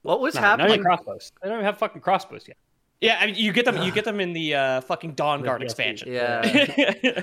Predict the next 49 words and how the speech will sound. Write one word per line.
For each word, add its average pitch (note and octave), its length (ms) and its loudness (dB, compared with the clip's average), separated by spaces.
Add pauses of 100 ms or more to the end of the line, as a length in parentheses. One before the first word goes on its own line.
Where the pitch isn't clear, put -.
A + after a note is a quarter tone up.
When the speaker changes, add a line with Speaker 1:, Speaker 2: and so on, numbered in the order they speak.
Speaker 3:
<laughs> A3 100 -4
Speaker 1:
What, G3 240 2
what G3 140 2
was D#4 160 -2
happening F3 540 -2
in, C3 380 -10 (260)
for C3 240 -6
us E3+ 340 0
two C3 200 -8
hundred A#2 260 -10
years G#2 220 -12
ago? F2+ 280 -12
What, A#2 220 -8 (520)
I'm C3 80 -12
trying G3 160 4
to F3+ 60 0
think F3+ 180 -2
of, D3+ 120 -6
like, C3 260 0 (680)
what's D#3+ 260 -2
left C#3+ 260 -2
over C3 280 -2
from A2+ 200 -14
two C3 180 -8
hundred B2 240 -10
years A#2+ 140 -6
Speaker 2:
They, D3+ 140 2
Speaker 1:
ago A#2 140 -2
Speaker 2:
they'd D#3+ 160 4
Speaker 1:
that - 20 0
was D3 80 2
Speaker 2:
invent-, D#3 300 2
Speaker 1:
still C#3+ 160 0
Speaker 2:
they'd C3+ 80 -4
invented C#3+ 460 -4
train. A2+ 440 -12 (960)
Speaker 1:
Is C#3+ 100 -10
that A#3 140 6
Speaker 3:
Canada G#3 300 6
Speaker 1:
right? F#3+ 100 2
Speaker 3:
did E3+ 160 -6
not E3 200 0
exist. B2 520 -14 (100)
Speaker 2:
You D3 160 -8
know C#3+ 60 -6
what C#3+ 100 -4
I C#3+ 40 -6
mean? E3 160 -6
Yeah. A#2+ 180 -8